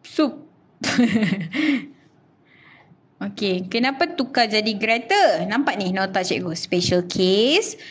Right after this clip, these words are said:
bila melibatkan operasi darab dan bahagi nombor negatif sahaja yang ada special case ni, okey? Bila operasi darab dan bahagi yang melibatkan nombor negatif,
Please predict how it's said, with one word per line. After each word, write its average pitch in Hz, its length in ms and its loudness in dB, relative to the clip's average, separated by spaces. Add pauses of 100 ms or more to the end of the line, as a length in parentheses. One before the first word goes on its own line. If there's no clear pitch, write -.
(140)
bila 247 480 4
melibatkan 202 640 2
operasi 190 480 0
darab 185 560 0
dan 185 240 0
bahagi 175 920 0 (220)
nombor 262 720 6
negatif 214 1200 0
sahaja - 720 -4 (280)
yang 190 240 -2
ada 180 180 -2
special 180 380 -2
case 175 240 -4
ni, 180 160 -2
okey? 254 460 0 (420)
Bila 254 640 4
operasi 208 480 0
darab 185 320 0
dan 185 160 0
bahagi 185 400 4
yang 220 80 4
melibatkan 190 480 0
nombor 185 240 2
negatif, 196 400 2